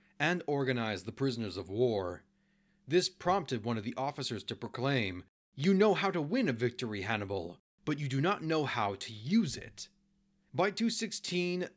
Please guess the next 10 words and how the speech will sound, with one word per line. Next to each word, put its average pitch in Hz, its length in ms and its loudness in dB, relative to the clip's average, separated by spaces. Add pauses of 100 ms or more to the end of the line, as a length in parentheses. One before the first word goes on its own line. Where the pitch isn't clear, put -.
the 160 100 -2
Carthaginians 165 760 -2
had 147 120 -8
already 190 380 2
successfully 208 720 -6
besieged 165 580 -4
and 214 240 -2
captured 165 460 -4
at 117 100 -4
least 120 180 -6